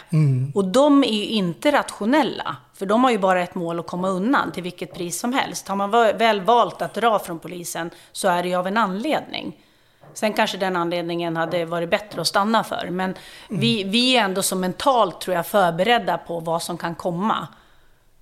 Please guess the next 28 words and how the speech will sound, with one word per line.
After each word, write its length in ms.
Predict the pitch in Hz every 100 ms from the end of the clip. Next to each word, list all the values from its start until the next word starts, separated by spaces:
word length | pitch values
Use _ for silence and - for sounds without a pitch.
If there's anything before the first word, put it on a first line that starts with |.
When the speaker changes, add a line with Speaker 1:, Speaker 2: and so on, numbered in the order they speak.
| _
Speaker 2:
Att 180 | - 196
vi 120 | 196
kommer 400 | 185 202 190 180
att 280 | 170 - _
bli 300 | 185 185 285
en 120 | 170
bättre 280 | 156 - -
förare 440 | - - - - - -
än 120 | 180
vad 120 | 170
de 220 | - -
är. 240 | - 202 - _ _ _ _
Men 200 | - 196
däremot, 380 | 196 226 214 202
som 140 | - 202
sagt, 260 | 196 190
på 60 | 202
motorcykel 720 | 208 202 - 175 269 269 262
är 80 | 254
det 80 | 254
helt 320 | 180 170 160
andra 300 | 170 156 -
saker. 380 | - 165 160 180
Där 220 | 185 202
är 60 | 202
man 180 | 208 202
ju 80 |
väldigt 340 | 190 185 170